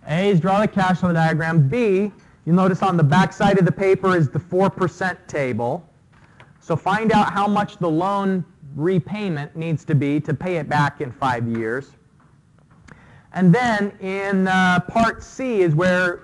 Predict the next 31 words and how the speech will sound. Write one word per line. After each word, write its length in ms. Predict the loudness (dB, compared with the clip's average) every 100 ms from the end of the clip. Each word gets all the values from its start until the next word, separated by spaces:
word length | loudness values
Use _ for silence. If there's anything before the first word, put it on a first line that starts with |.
| -2
you're 140 | 0
gonna 120 | 0
use 200 | 0 0
the 60 | 0
computer. 460 | -4 -6 -6 -6 -6
That's 220 | -8 -4
why 160 | -2
I 120 | 0 0
asked 260 | -2 -4
you 80 | -2
to 60 | -2
bring 160 | -2
your 100 | -6
computer 460 | -6 -6 -2 -2 -4
today, 360 | -6 -8 -8 -12 _ _ _ _ _ _ _ -20 -16 -12 -12 -10
was 140 | -10 -4
so 120 | -2
that 140 | -2
you 100 | -4
can 160 | -4 -6
set 280 | -2 0 0
up 160 | -2
Excel 800 | -6 -8 -4 0 2 2 0 -6 _ _ _ -20 _ -20 -20 _ _
similar 420 | -2 2 4 2
to 120 | 2
the 100 | 0
template 520 | 0 -2 -2 0 -2
that 100 | 0
I've 200 | 0 2
given 280 | 2 2 -2
you. 180 | -6 -14